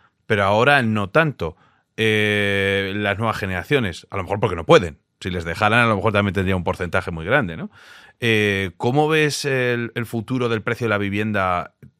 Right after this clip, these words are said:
con esta problemática? Eh, sé que no eres un experto en vivienda, pero bueno, va,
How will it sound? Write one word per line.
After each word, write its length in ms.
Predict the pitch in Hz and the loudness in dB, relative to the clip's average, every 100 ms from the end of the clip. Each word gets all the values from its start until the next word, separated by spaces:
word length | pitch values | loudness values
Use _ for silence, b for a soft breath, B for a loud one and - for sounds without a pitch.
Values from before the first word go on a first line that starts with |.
| _ | _
con 300 | - 104 104 | -8 -6 -4
esta 260 | 110 - 98 | -6 -6 -4
problemática? 760 | 104 98 98 135 113 - - b b b b | -2 -2 -2 -2 -4 -12 -16 b b b b
Eh, 460 | 90 87 87 76 - | -4 -2 -2 -6 -10
sé 300 | - 98 90 | -12 -10 -8
que 140 | 95 | -8
no 80 | 87 | -6
eres 140 | 90 95 | -8 -8
un 60 | |
experto 340 | 87 - 87 92 | -10 -8 -8 -6
en 40 | |
vivienda, 420 | 87 87 101 120 113 | -6 -4 -2 -2 -2
pero 100 | 87 | -2
bueno, 160 | 104 | -2
va, 200 | 87 78 | -4 -6